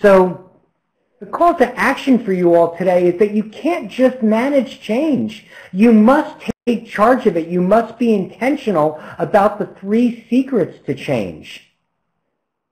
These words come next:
Because there is a word of caution here, and, and as you can tell, I'm quite animated and I like to be sarcastic, but this is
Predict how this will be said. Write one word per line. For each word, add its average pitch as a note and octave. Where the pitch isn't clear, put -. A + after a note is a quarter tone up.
Because A3+
there A#3
is D#4
a D#4
word A#3
of -
caution G3+
here, C3+
and, D3
and D#3+
as F3+
you G#3
can E3
tell, F3+
I'm D3+
quite G3+
animated D3+
and C#3+
I C#3
like E3+
to F3+
be D#3+
sarcastic, E3
but D#3
this A3+
is G#3+